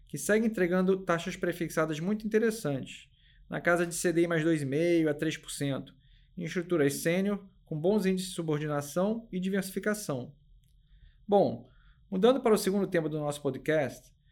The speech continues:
eu gostaria de abordar um dos assuntos mais presentes no dia a dia de todos nós no momento, que é o coronavírus e seu impacto nos ativos de crédito. O mês de fevereiro foi bastante desafiador para os mercados de modo geral,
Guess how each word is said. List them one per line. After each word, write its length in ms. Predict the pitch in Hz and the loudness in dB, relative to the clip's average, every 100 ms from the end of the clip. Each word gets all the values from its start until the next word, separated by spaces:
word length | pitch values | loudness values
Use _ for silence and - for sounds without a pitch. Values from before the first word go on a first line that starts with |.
| - - | -20 -10
eu 120 | 165 | 0
gostaria 340 | 190 185 196 | 0 4 4
de 60 | 185 | 4
abordar 360 | 185 170 160 170 | 6 6 6 4
um 80 | |
dos 140 | 185 175 | 2 2
assuntos 340 | 175 190 185 | 0 0 -6
mais 300 | 170 196 254 | -2 0 2
presentes 460 | 254 196 165 185 185 | 2 2 2 -2 -2
no 100 | 175 | -2
dia 160 | 165 | 2
a 20 | 147 | 2
dia 200 | 147 165 | 0 -4
de 100 | 156 | -2
todos 300 | 175 170 147 | -2 -2 -2
nós 340 | 143 165 175 | 0 0 0
no 80 | 180 | -4
momento, 560 | 185 175 131 127 - - - - - - _ | -4 -2 -4 -6 -12 -20 -20 -20 -20 -20 _
que 80 | 202 | 0
é 20 | |
o 80 | 208 | 2
coronavírus 720 | 202 190 180 147 156 190 196 | 2 2 2 0 2 2 2
e 60 | |
seu 180 | 185 214 | -2 -2
impacto 400 | 196 - 170 170 | -2 0 0 0
nos 160 | 185 165 | -2 0
ativos 340 | 170 170 175 | 0 0 -2
de 120 | 175 | -2
crédito. 480 | 185 123 110 - - - _ - - _ _ _ - | -2 -2 -2 -6 -18 -20 _ -20 -20 _ _ _ -4
O 60 | |
mês 200 | 190 269 | 0 0
de 60 | 214 | 0
fevereiro 540 | 175 139 135 165 139 | 0 0 2 4 2
foi 120 | 135 | 0
bastante 460 | 170 165 - 233 233 | 0 0 0 -4 -4
desafiador 640 | 175 190 180 170 147 170 | -2 -2 0 0 0 -2
para 180 | 165 165 | 2 2
os 80 | 165 | 2
mercados 480 | 185 180 - 170 160 | 0 -4 2 2 2
de 60 | |
modo 180 | 160 170 | 0 -2
geral, 560 | 170 190 139 113 - | 0 0 2 -2 -6